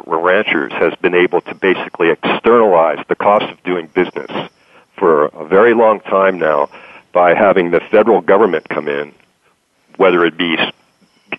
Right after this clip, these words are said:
giving them, releasing land to them for pennies on the dollar, and then also on top of that coming in and launching these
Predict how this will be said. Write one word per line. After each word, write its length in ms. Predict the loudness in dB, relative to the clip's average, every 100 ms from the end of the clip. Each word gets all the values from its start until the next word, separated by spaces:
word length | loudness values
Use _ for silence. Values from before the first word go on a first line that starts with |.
| -6
giving 360 | 0 0 0 0
them, 380 | 0 0 -2 -10
releasing 460 | -4 -4 -4 -6
land 300 | -2 0 0 -4
to 60 | -4
them 320 | 0 -2 -4 _
for 120 | -4
pennies 360 | -2 0 0 0
on 140 | -2
the 80 | -2
dollar, 440 | 0 2 2 -2 -6 _ -20 -20 -20 -14 0
and 240 | 2 4
then 140 | 2 2
also 400 | 2 2 2 2
on 160 | 2
top 360 | -2 -4 -2 -2
of 100 | 0
that 200 | 0 -2
coming 320 | -2 -2 0
in 220 | 0 0
and 180 | -2 -2
launching 400 | 0 0 0 -6
these 140 | -8